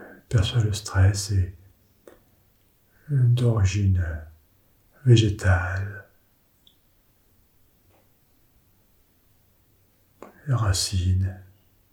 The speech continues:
les tiges, les branches, les, les feuilles. Plus de vent, moins de vent, plus de soleil.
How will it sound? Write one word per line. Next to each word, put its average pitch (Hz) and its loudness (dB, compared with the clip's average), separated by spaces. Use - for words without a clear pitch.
les 98 -2
tiges, 101 -2
les 101 0
branches, 92 -2
les, - -16
les 92 0
feuilles. 87 2
Plus 98 -4
de 101 2
vent, 98 2
moins 90 -4
de 101 -2
vent, 98 0
plus 98 -8
de 101 -4
soleil. 98 0